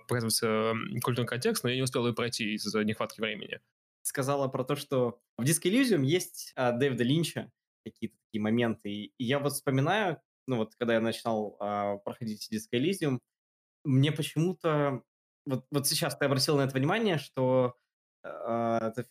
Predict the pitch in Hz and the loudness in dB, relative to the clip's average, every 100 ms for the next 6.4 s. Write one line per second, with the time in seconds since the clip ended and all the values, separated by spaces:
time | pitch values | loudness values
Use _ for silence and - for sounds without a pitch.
0 | - 131 131 123 120 117 - 123 117 - | -4 -4 -2 -2 0 -2 -2 -2 -4 -8
1 | _ _ 143 160 147 143 135 131 104 92 | _ _ 0 0 0 0 0 -2 -4 -4
2 | - _ _ _ - - 143 180 196 - | -12 _ _ _ -12 -4 -2 0 -2 0
3 | 131 117 107 - 127 123 - 135 165 151 | 0 0 -2 -4 -6 -6 -8 -2 0 0
4 | 147 139 160 143 131 _ _ _ - 131 | -4 0 2 2 0 _ _ _ -8 -6
5 | - - - 202 180 135 110 104 - _ | -4 -4 0 2 2 2 2 -2 -6 _
6 | _ _ - 131 | _ _ -6 -6